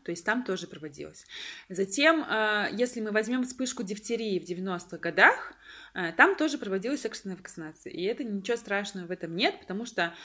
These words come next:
в этом и смысл ее, да, что она экстренная, что она не по плану и что она идет,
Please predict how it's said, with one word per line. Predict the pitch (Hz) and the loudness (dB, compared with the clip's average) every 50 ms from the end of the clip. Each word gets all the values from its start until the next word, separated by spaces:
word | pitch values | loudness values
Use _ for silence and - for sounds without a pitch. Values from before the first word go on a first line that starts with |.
| - - - - | -20 -20 -14 -2
в | 180 175 | 2 4
этом | 226 233 269 226 214 | 4 4 4 2 0
и | |
смысл | 208 208 220 226 294 349 - - 220 202 | 0 0 0 2 2 2 0 0 0 0
ее, | 196 180 165 185 175 160 | 0 0 0 0 0 0
да, | 156 175 - 330 311 | 0 -2 -2 -4 -4
что | - - - 180 | -6 -6 -6 -6
она | 175 170 160 | -4 -4 -4
экстренная, | - - 226 240 - - 185 175 175 165 156 151 | -4 -4 -4 -4 -6 -8 -8 -8 -10 -10 -10 -12
что | - - 165 160 | -12 -10 -8 -6
она | 160 165 190 220 220 | -4 -4 -2 -2 -2
не | 190 180 160 | -4 -4 -6
по | - 175 | -8 -8
плану | 170 - 190 208 262 339 359 330 262 | -4 2 4 6 6 6 6 4 2
и | - 185 | 0 -2
что | 180 - - 175 | -4 -4 -4 -4
она | 160 175 214 254 247 | -4 -2 -2 -2 -2
идет, | 202 214 - 202 226 226 - | -2 0 0 0 0 0 -4